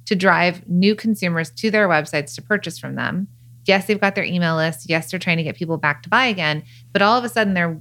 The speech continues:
their channel of bringing new customers in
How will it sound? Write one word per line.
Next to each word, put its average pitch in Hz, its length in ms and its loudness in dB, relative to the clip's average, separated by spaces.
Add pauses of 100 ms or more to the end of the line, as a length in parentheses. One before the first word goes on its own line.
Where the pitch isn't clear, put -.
their 160 400 2 (200)
channel 214 720 0
of 175 160 0
bringing 180 460 0 (160)
new 185 220 0
customers 180 540 -2
in 139 320 -4